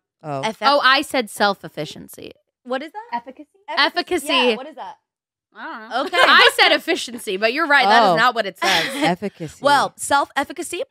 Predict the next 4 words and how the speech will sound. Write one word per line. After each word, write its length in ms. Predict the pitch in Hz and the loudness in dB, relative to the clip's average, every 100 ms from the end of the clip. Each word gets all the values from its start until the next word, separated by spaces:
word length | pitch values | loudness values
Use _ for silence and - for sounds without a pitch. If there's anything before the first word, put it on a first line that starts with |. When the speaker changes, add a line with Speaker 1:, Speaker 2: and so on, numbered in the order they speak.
| _ | _
Speaker 2:
competitiveness, 840 | - 269 240 220 196 185 190 269 - | -4 -4 -2 -4 -4 -6 -8 -10 -12
perfectionistic, 1500 | - 214 240 240 - - 254 233 247 - - _ - 320 _ _ _ - | -12 -8 -8 -8 -12 -12 -10 -10 -12 -14 -20 _ -18 -18 _ _ _ -12
volatile, 640 | 202 208 226 233 220 240 | -4 -2 -2 -4 -2 -4
spontaneity, 960 | - - 208 196 - 202 196 214 262 | -8 -14 -12 -14 -14 -14 -14 -14 -14